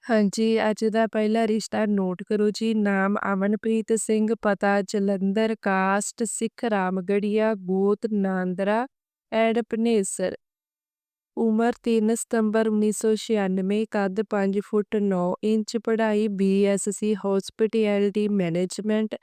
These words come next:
Advanced Diploma in Hospitality Management। ਭੈਣ ਇੱਕ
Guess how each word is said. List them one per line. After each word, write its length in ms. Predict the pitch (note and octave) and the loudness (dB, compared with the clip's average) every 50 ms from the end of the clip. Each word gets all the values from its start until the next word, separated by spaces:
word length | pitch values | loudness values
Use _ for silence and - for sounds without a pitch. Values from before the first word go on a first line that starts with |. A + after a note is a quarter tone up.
| _ _ _ _ _ _ _ - | _ _ _ _ _ _ _ -4
Advanced 840 | - A3+ A3+ A#3 A3+ G#3 G#3 G3+ G3+ G3+ G#3 G#3+ - - - A#3+ A#3+ | -2 0 0 2 2 2 0 0 0 0 0 -2 -4 -4 -4 -4 -2
Diploma 680 | G#3+ A#3+ A3 - A3 G#3+ G#3 G3+ G3+ G3 G3+ G#3 G#3+ G#3+ G#3+ - | -2 -2 0 2 2 2 2 2 0 0 0 0 -2 -2 -2 0
in 180 | G3+ G#3 G#3 G#3 G#3+ | 0 0 2 0 0
Hospitality 1000 | F#3+ G#3 G3+ G3 G3 - - - G#3+ G#3 F#3+ G#3+ G#3 G3+ G3 F#3+ F#3+ F#3+ - G#3 G#3 G3+ | -2 -2 -2 -2 -2 -4 -4 -4 -4 -2 0 0 0 2 2 0 0 0 -2 -2 0 0
Management। 840 | G3+ F#3+ F3+ F3 F3 F#3 F3+ - - G3+ G#3 G#3 G#3 G#3+ - - - - _ _ _ _ _ _ _ _ _ | 0 0 0 0 -2 -2 -4 -4 -6 -4 -2 -2 -2 -4 -6 -10 -14 -14 _ _ _ _ _ _ _ _ _
ਭੈਣ 400 | - A3 A3 G#3+ G#3+ G#3 G#3+ G#3+ | -2 0 0 2 2 0 0 0
ਇੱਕ 400 | - - - A3+ A3 - - - | -2 -2 -2 -4 -4 -4 -4 -4